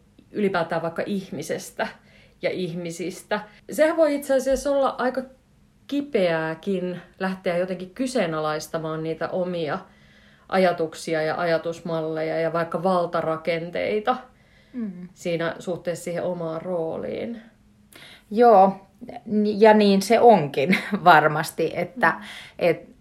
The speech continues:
Speaker 2: et kyllähän meidän yhteiskunta myös niinku arvostaa semmoista, tällä hetkellä aika semmoista niinku sankarillista johtajuutta.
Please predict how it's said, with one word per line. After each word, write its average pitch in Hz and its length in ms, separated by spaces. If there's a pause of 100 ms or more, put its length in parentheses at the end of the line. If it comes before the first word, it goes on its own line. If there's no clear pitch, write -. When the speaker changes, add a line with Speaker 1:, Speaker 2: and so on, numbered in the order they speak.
(200)
Speaker 2:
et 180 160
kyllähän 196 300
meidän 185 180
yhteiskunta 156 800
myös 156 320
niinku 160 420
arvostaa 156 640
semmoista, 160 720
tällä 156 260
hetkellä 156 440
aika 156 240
semmoista 160 400
niinku 160 220
sankarillista - 1120
johtajuutta. - 1000